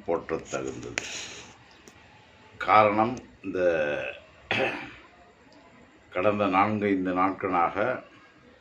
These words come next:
எடப்பாடி அவர்கள் பல்வேறு மாவட்டங்கள்ல சுற்றுப்பயணங்கள் செய்து வருவது நாம் அறிந்ததுதான். அந்த வகையிலே இன்றைய தினம் திருத்துறைப்பூண்டியில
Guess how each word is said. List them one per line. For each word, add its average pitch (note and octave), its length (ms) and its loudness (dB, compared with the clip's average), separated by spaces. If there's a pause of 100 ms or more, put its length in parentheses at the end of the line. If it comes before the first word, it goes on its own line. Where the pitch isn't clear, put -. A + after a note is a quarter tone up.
(140)
எடப்பாடி G2+ 440 4
அவர்கள் F2 320 2
பல்வேறு F2+ 520 0
மாவட்டங்கள்ல E2 920 -2 (1160)
சுற்றுப்பயணங்கள் F2+ 1040 2
செய்து F2 360 0
வருவது E2+ 340 0
நாம் E2 260 -2
அறிந்ததுதான். D2+ 840 -4 (1080)
அந்த F#2 340 0
வகையிலே G2 720 2
இன்றைய F2 340 -2
தினம் F#2 480 -2 (160)
திருத்துறைப்பூண்டியில F2+ 960 -2